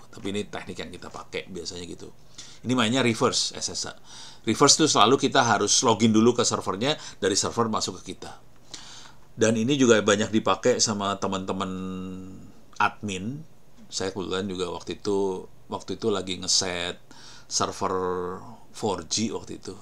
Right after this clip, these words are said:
lagi ngeset server four G, teman dari Amerika mau masuk. Eh, padahal server saya ada di belakang firewall kan. Dia mau masuk ke dalam.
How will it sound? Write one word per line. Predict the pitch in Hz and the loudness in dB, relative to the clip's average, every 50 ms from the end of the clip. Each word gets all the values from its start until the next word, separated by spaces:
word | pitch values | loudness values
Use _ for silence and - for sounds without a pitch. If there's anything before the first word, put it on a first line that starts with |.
| - | -12
lagi | 90 95 90 90 | -10 -8 -8 -6
ngeset | - - 98 | -6 -6 -6
server | 87 87 95 85 95 92 | -4 -6 -6 -6 -6 -8
four | 85 - 90 80 85 | -6 -6 -8 -8 -6
G, | 82 101 117 135 - - - - - - - - - - | -4 -4 -4 -4 -4 -8 -18 -18 -18 -18 -18 -16 -10 -6
teman | - 104 110 110 | -2 0 2 2
dari | 104 95 95 98 90 | 4 4 4 4 2
Amerika | 95 95 92 92 92 85 - - 123 123 120 - - - | 2 0 -2 -4 -4 -4 0 2 4 4 4 2 -4 -10
mau | 113 110 95 92 | -8 -6 -6 -2
masuk. | 92 101 113 - - - 113 98 - - - - - - - - - - - - - - - - - - - - - | 2 4 6 6 6 6 4 2 0 -6 -20 -20 -20 -20 -20 -20 -20 -20 -20 -20 -20 -20 -20 -20 -20 -20 -18 -12 -8
Eh, | 101 92 90 87 - | -6 -4 -4 -6 -4
padahal | - 90 90 101 120 | -4 -2 0 2 2
server | - - 113 92 104 104 | 4 4 2 2 2 0
saya | 95 113 104 120 123 113 101 | 0 2 2 2 2 2 0
ada | 101 95 | 0 -2
di | 98 | -2
belakang | 92 95 92 - 95 92 92 | -2 -2 -2 0 -2 -2 0
firewall | 98 110 101 107 123 135 135 123 113 | 0 2 4 6 8 8 8 8 8
kan. | 107 101 98 110 113 113 - - - - - - - - - - - - - - - | 4 2 0 0 -4 -10 -14 -16 -18 -18 -18 -18 -18 -18 -18 -18 -18 -20 -16 -6 0
Dia | 92 107 110 | 2 2 2
mau | 104 98 | 2 2
masuk | 95 - 113 - 110 | 2 0 0 2 0
ke | 98 95 92 90 87 90 | 0 2 2 0 0 0
dalam. | 92 104 113 117 110 98 95 90 90 | 2 4 6 6 6 4 2 -4 -10